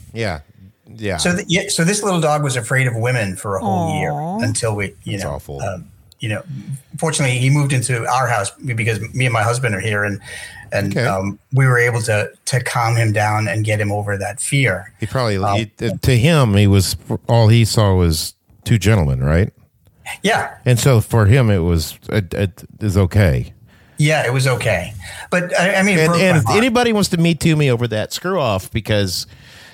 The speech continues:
Speaker 1: that's, I mean, that's, uh, dogs don't know. They, they don't understand. They're, they're just dogs.
Speaker 3: Mm-hmm.
Speaker 2: Yeah.
Speaker 1: You know? And it's okay. And there's nothing wrong with that. Ever.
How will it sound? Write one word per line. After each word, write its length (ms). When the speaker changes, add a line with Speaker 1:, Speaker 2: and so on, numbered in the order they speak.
Speaker 1:
that's, 400
I 40
mean, 420
that's, 260
uh, 80
dogs 400
don't 180
know. 180
They, 100
they 200
don't 120
understand. 760
They're, 180
they're 120
just 240
dogs. 460
Speaker 3:
Mm-hmm. 280
Speaker 2:
Yeah. 100
Speaker 1:
You 80
know? 220
And 120
it's 200
okay. 460
And 180
there's 160
nothing 180
wrong 180
with 100
that. 220
Ever. 340